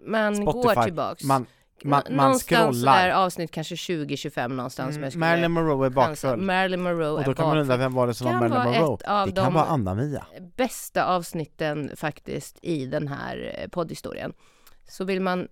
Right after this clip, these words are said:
Speaker 1: eh, lyssna på något kul om lösbröst och dans på, eh, bord,
Speaker 2: Mhm.
Speaker 1: så går man tillbaks till avsnittet Marilyn Monroe är bakfull.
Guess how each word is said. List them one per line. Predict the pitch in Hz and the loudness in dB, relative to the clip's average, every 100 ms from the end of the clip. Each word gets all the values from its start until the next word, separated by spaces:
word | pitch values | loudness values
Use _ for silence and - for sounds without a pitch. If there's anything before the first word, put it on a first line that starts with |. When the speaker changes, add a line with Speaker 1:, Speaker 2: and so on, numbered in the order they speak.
| - | -16
Speaker 1:
eh, | - - 175 175 | -10 -4 -2 -2
lyssna | 180 185 | -4 -4
på | 175 | -4
något | 170 | -6
kul | - 262 302 440 427 _ - | -4 -4 -2 -4 -6 _ -18
om | - 185 170 165 - | -6 -4 -2 -4 -4
lösbröst | 180 185 156 165 170 160 - | -2 -2 -2 -4 -4 -4 -8
och | 151 - | -10 -8
dans | 160 151 147 - | -4 -2 -4 -8
på, | - 156 139 | -10 -6 -4
eh, | 131 104 82 78 73 - 143 - | -2 -4 -6 -8 -8 -10 -14 -10
bord, | 160 180 277 453 - _ | -4 -4 -2 -6 -8 _
Speaker 2:
Mhm. | 151 147 139 | -10 -8 -6
Speaker 1:
så | 156 | -4
går | 185 | -2
man | 190 180 175 | 0 0 -2
tillbaks | 165 143 147 - | -2 -4 -4 -8
till | 156 143 139 | -6 -4 -4
avsnittet | 151 - 131 - 120 139 | -4 -4 -8 -8 -10 -6
Marilyn | 147 143 147 143 | -4 -4 -4 -4
Monroe | 139 123 120 - | -4 -4 -6 -6
är | 123 113 | -10 -6
bakfull. | 147 117 - - | -4 -6 -8 -14